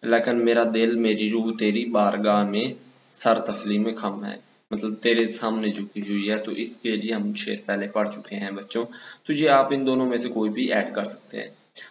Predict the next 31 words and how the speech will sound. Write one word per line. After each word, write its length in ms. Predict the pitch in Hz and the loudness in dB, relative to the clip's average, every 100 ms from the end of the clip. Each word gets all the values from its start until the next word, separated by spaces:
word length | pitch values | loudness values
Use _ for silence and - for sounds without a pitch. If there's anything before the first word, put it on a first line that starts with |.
| - | 0
आगे 240 | 123 143 160 | 4 6 6
है, 300 | 131 131 - | 6 4 4
आप 280 | 127 131 - | 2 2 0
कोई 200 | 135 123 120 | -2 0 -2
एक 180 | 127 - | -4 -4
फरमान 420 | 113 117 117 123 | -4 0 0 2
या 100 | 117 | 0
इरशाद 380 | 104 113 117 123 | 2 2 2 4
ऐड 200 | 120 120 | 2 2
कर 100 | 117 | -2
सकते 320 | 117 - 113 | -4 -8 -6
हैं 100 | 107 | -6
तशरीह 340 | 107 107 107 107 | -4 -4 -4 -4
में, 100 | 107 | -6
कि 260 | - - | -12 -6
"बेशक 340 | 110 107 113 110 | -2 0 0 -2
इंसान", 480 | 110 104 107 107 107 - - - - | -4 0 0 0 -2 -10 -20 -16 -2
अल्लाह 220 | 107 107 | 2 4
ताला 200 | 110 107 | 6 4
का 60 | 104 | 4
इरशाद 340 | 104 107 107 | 0 0 -2
है, 160 | 110 110 | -2 -2
"बेशक 280 | 107 113 | -2 -2
इंसान 340 | 110 104 107 104 | -4 -4 -4 0
जालिम 340 | 104 104 107 | 0 0 0
और 160 | 104 104 | -4 -8
ज-, 100 | 104 104 - - 113 | -10 -10 -16 -6 0
जाहिल 360 | 104 98 95 - _ _ - | 2 2 -4 -10 _ _ -14
वाक़या 440 | 110 107 101 107 98 | 0 2 2 0 -4
हुआ 280 | 98 101 | -2 -6
है", 80 | 98 | -6